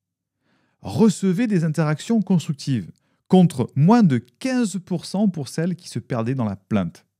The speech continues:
Donc le constat, c'était quoi ? Ben, il fallait recentrer nos efforts sur ce qui apporte de la valeur et pas ce qui amène du bruit. En somme,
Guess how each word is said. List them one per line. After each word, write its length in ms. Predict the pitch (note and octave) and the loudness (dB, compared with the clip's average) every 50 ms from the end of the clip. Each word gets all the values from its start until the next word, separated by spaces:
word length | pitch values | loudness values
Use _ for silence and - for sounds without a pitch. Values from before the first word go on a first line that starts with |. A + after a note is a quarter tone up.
| _ _ _ _ _ _ _ _ _ _ _ _ _ _ _ - | _ _ _ _ _ _ _ _ _ _ _ _ _ _ _ -2
Donc 260 | E3+ C3 B2 - - | -2 0 0 0 2
le 140 | C3+ D#3+ G#3 | 2 4 4
constat, 380 | - G#3+ F#3+ D#3 - A3 A#3+ | 6 4 4 4 2 0 -2
c'était 220 | F#3+ F#3 E3+ D#3 C3+ | -2 0 0 -2 -2
quoi ? 320 | - - A2+ G2 G2+ - _ _ _ _ _ _ _ _ _ _ - _ _ _ _ - | 0 -2 -2 -4 -6 -12 _ _ _ _ _ _ _ _ _ _ -20 _ _ _ _ -8
Ben, 100 | G2 G#2 | -4 -4
il 80 | B2+ | -4
fallait 300 | - - F3 E3+ F3+ E3+ | -2 0 0 2 4 2
recentrer 640 | C#3+ A#2 A#2 D#3 G#3+ G#3 - - F#3+ F3+ E3+ - F3 | 2 2 0 0 -2 0 0 0 -2 -2 -2 0 0
nos 140 | D#3+ C#3+ C3+ | 2 2 2
efforts 520 | B2 B2+ A2+ - C3+ C#3 F#3 A3 G#3 - | 2 0 -2 -2 -2 -2 -2 -2 -4 -8
sur 140 | - - C#3+ | -12 -12 -12
ce 80 | C3 - | -12 -12
qui 220 | - - C3 C#4 - _ _ | -14 -14 -14 -14 -14 _ _
apporte 640 | - F#3+ F#3+ - _ - E4 D#4 C#4 F3 - G3 | 0 0 0 -2 _ -8 -4 -4 -4 -2 -2 0
de 120 | E3+ D3+ | 0 2
la 120 | D#3+ D3+ C#3 | 2 2 2
valeur 480 | B2 B2+ A#2 A2 G2 F2 - - _ _ _ _ _ _ _ _ _ _ _ | 2 2 2 2 0 -2 -4 -10 _ _ _ _ _ _ _ _ _ _ _
et 100 | - B2+ | -6 -6
pas 180 | - - F#3 F3+ | -4 -2 -2 -2
ce 80 | E3+ - | -4 -4
qui 100 | - D3 | -6 -2
amène 220 | B2+ C3 B2+ A#2+ | 0 2 2 2
du 120 | G2+ G2+ | 0 -2
bruit. 200 | F#2+ F#2 F2 E2+ - _ _ _ _ _ _ _ _ _ _ _ _ - - - - - - _ _ _ _ _ _ | -4 -6 -8 -10 -14 _ _ _ _ _ _ _ _ _ _ _ _ -20 -20 -20 -20 -20 -20 _ _ _ _ _ _
En 100 | C#3+ D3+ | 2 2
somme, 420 | C#3 - - A3 B3 B3+ A#3 - | 2 2 0 -2 0 2 0 0